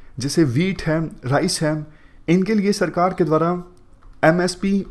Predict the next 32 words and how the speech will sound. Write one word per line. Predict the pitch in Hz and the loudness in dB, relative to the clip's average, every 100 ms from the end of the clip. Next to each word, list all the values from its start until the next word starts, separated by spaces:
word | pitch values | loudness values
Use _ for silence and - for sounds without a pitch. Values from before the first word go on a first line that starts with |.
| 131 | -2
डिक्लेयर | 151 170 180 | 0 4 4
कर | 180 175 | 4 0
दिया | 147 135 | 0 0
गया | 120 | -2
है। | 107 113 104 101 - - - - - - - 185 | -2 -4 -4 -8 -18 -20 -20 -20 -20 -20 0 6
तो | 190 190 - - - - - - - | 6 4 -2 -18 -20 -20 -18 -2 4
अगर | 175 233 | 6 6
किसान | 233 196 165 151 | 2 0 -2 -2
की | 175 165 | -2 -4
फसल | 139 143 135 107 - - - - | -4 -2 -2 -2 -10 -20 -20 -6
सर्टेन | - 160 185 196 202 - - | 0 2 4 4 2 -2 2
क्वालिटी | 151 160 190 | 2 4 0
पर | 180 | -2
खरा | 175 - 175 | -4 -2 -2
उतरती | - 147 143 170 - | 0 -2 -2 -2 -2
है | 160 110 - - - - - | -4 -4 -10 -20 -20 -20 -4
तो | 185 180 | -2 2
एफ़सीआई | 170 180 - 220 | 2 2 2 2
मना | 190 156 220 | 4 4 2
नहीं | 185 156 | 2 0
कर | 165 | 0
सकती | 160 160 - 180 | -2 -4 -2 -2
किसान | 170 - 139 156 | -2 -4 -2 0
को | 170 | 0
कि | 170 156 | 0 0
हम | 139 175 - | 0 0 -2
आपकी | 151 - | -2 -2
फसल | 165 156 160 147 | -4 -2 -2 0
को | 165 180 - - | 0 0 -4 -4
नहीं | 131 135 | 0 2
प्रोक्योर | 175 139 127 127 | 0 -2 -2 -4
करेंगे, | 101 107 101 98 | -2 -2 -2 -4